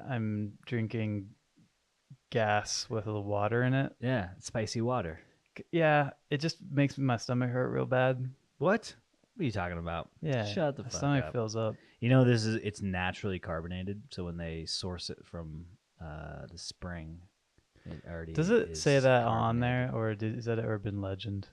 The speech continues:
Speaker 2: No, it, uh, you gotta look, look it up. Um, yeah, it's, uh, it's bottled in Monterrey, Mexico, and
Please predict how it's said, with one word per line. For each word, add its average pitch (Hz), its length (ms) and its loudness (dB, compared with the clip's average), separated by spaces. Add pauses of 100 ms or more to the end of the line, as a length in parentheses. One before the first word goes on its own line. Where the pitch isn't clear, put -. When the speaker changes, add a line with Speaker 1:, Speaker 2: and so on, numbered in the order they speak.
Speaker 2:
No, 120 260 8
it, 98 220 4
uh, 101 260 0
you 101 180 -8
gotta 98 180 0
look, 95 180 -2 (140)
look 98 200 -4
it 101 80 -2
up. - 240 -4 (420)
Um, 87 580 -4 (580)
yeah, 107 280 2
it's, 101 480 -2
uh, 95 560 2
it's 98 140 -8
bottled 107 400 0
in 95 120 -2
Monterrey, 95 800 -2
Mexico, 87 1080 -8 (280)
and 90 760 -6